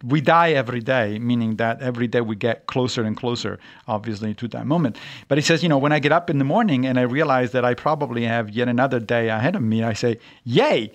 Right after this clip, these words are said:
that's something to celebrate. So let me see what I can do with this day.' And then if tomorrow there isn't gonna be another one, then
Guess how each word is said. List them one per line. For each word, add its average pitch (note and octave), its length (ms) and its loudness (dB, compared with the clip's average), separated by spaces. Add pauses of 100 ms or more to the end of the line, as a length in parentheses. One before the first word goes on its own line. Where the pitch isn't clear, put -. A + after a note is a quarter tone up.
(340)
that's F3+ 180 4
something E3+ 320 2
to D#3 100 -2
celebrate. C3+ 500 0
So D3 120 2
let D#3+ 200 4
me F#3+ 180 2
see F#3+ 180 0
what D#3 220 0
I D3+ 100 0
can C3+ 260 -2
do F3 200 0
with G#2+ 260 -6
this G#2 240 -8
day.' G#2+ 420 -10
And B2+ 260 -2
then D3 260 2
if C#3+ 360 -4
tomorrow C#3 680 2
there B2 160 -4
isn't C#3 220 -2
gonna B2 160 0
be A2+ 420 -2
another A2 440 -4
one, C#3 360 -6
then C#3+ 380 -2